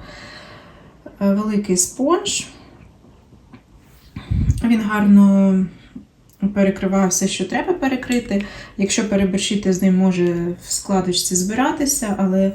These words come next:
можна це поправити. Я і як базу під тіні використовую. От він і фіксується, в цілому непоганий консилер, те саме може,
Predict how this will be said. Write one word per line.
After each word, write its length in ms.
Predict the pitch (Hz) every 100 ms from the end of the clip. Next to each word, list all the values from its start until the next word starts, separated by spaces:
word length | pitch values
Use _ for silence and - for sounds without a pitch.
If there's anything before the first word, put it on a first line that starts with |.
| - - - -
можна 260 | 196 190 190
це 140 | 196
поправити. 580 | 196 196 269 311 277 190
Я 180 | 202 214
і 240 | 202 202
як 220 | 196 190 180
базу 360 | 185 190 185
під 180 | 175 190
тіні 300 | - 359 349
використовую. 1080 | 254 247 226 208 - 214 208 196 196 190 185 - - - - - - - - - -
От 240 | 196 185
він 300 | 190 208 196 -
і 200 | 196 185
фіксується, 680 | - 175 - 339 370 - 196
в 60 |
цілому 440 | - 202 226 294 220
непоганий 520 | 208 202 202 202 202
консилер, 500 | 196 196 269 294 269 196 - -
те 120 | - 196
саме 400 | - 233 240 208
може, 560 | 185 208 208 208 208